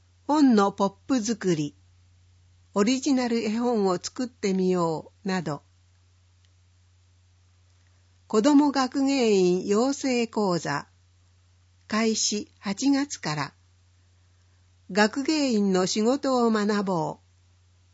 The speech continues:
う、バックヤードツアー、伝わる作品の解説パネルを作ってみよ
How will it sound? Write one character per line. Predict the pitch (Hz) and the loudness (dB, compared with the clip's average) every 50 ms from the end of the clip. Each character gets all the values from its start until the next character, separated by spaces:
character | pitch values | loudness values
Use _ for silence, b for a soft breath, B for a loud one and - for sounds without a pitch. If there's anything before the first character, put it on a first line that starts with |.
| _ _ | _ _
う、 | |
バ | 208 311 311 | 0 0 0
ッ | 311 - _ | 0 -4 _
ク | - - 285 | -6 -4 -2
ヤ | 285 285 269 262 247 | -2 -2 -2 -4 -4
ー | |
ド | 220 240 226 226 | -2 -4 -4 -4
ツ | - - - 220 208 | -4 -4 -4 -2 -2
ア | 185 170 165 160 - - _ _ _ _ _ _ _ _ _ _ _ _ _ _ _ _ | -2 -2 -4 -6 -8 -12 _ _ _ _ _ _ _ _ _ _ _ _ _ _ _ _
ー、 | - - - | -18 -8 -4
伝 | 277 277 277 277 | -2 0 0 2
わ | 277 262 | 2 0
る | 247 247 240 | 0 -2 -2
作 | - 254 233 233 - - | -4 -4 -6 -8 -10 -12
品 | - - 247 233 220 220 208 | -8 -4 -2 -2 0 0 2
の | 208 202 208 202 | 2 2 0 -2
解 | - - 226 247 269 285 | -4 -4 -4 -4 -4 -4
説 | - 285 277 - - - | -4 -6 -6 -6 -8 -10
パ | - 277 262 262 | -8 -6 -4 -2
ネ | 254 247 220 | -2 -2 0
ル | 208 180 160 | 0 0 0
を | 160 180 | -2 -2
作 | - - - - 277 | -4 -8 -8 -8 -8
っ | 262 | -10
て | - _ _ 220 190 185 | -10 _ _ -4 -2 0
み | 185 185 185 | 0 2 2
よ | 185 175 170 160 147 147 | 0 0 0 -2 -4 -6